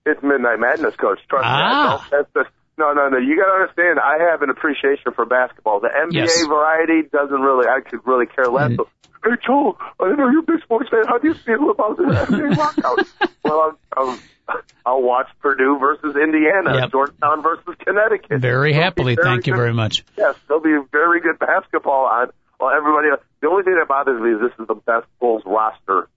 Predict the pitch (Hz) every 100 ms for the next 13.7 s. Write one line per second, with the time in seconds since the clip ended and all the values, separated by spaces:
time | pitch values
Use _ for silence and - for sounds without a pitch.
0 | _ _ _ 113 98 92 101 107 95 85
1 | 71 82 - 78 85 98 92 92 92 78
2 | - _ 92 80 107 113 113 98 - 117
3 | 117 135 147 151 147 135 - 113 101 101
4 | 101 - 110 - 113 98 104 104 101 92
5 | 80 101 104 107 107 104 104 107 85 87
6 | - - 113 - _ - 147 147 143 127
7 | 135 139 135 147 170 165 156 156 143 147
8 | 135 123 104 117 135 135 143 - 123 117
9 | - 131 127 113 _ _ _ - 139 170
10 | 160 147 131 - 165 160 143 - 156 143
11 | 127 - - 151 135 110 98 120 113 _
12 | - 131 - 127 123 - 135 120 107 120
13 | 113 - - 107 - 101